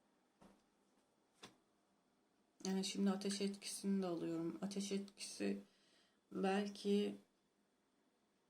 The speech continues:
ateş grubu da olabilir. Yani yeni bir ilişki, eski bir ilişki yok. Şansınız açık. Çok mutlu olabilirsiniz bu kişiyle.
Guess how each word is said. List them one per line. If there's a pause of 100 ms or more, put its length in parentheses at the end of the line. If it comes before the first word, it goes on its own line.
(200)
ateş
grubu
da
olabilir. (3250)
Yani
yeni
bir
ilişki,
eski
bir
ilişki
yok.
Şansınız
açık. (880)
Çok
mutlu
olabilirsiniz
bu
kişiyle.